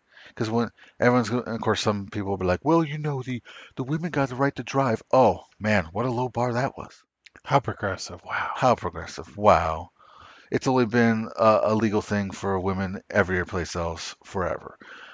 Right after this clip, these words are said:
Speaker 1: Uh, so, not impressed. Just so you know, I'm not impressed by low bars, okay? If you can clear low bar, congratulations. I'm not gonna fucking impress, I'm not impressed. Not impressed. On top of that, the people who,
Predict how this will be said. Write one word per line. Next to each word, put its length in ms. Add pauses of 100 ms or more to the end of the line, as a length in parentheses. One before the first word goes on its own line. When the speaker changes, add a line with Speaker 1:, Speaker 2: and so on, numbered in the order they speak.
(220)
Speaker 1:
Uh, 440 (560)
so, 420 (340)
not 220
impressed. 640 (480)
Just 140
so 80
you 100
know, 260
I'm 200
not 160
impressed 360
by 100
low 200
bars, 380
okay? 240
If 100
you 60
can 80
clear 200
low 200
bar, 320 (220)
congratulations. 800 (280)
I'm 100
not 160
gonna 160
fucking 400
impress, 380
I'm 100
not 120
impressed. 520
Not 120
impressed. 340 (560)
On 120
top 280
of 60
that, 260 (640)
the 80
people 280
who, 360